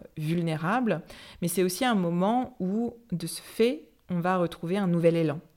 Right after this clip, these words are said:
on va retrouver une nouvelle énergie. Toute l'énergie qui n'est plus dépensée à lutter, à résister,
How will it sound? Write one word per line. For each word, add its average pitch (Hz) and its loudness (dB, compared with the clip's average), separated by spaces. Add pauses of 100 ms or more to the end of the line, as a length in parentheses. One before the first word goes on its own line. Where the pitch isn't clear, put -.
on 175 2
va 170 4
retrouver 185 0
une 175 4
nouvelle 185 4
énergie. 165 -4 (800)
Toute 285 2
l'énergie 196 2
qui 180 -6
n'est 160 -2
plus 269 0
dépensée 170 0
à 143 -2
lutter, 165 -4 (380)
à 165 -2
résister, 196 0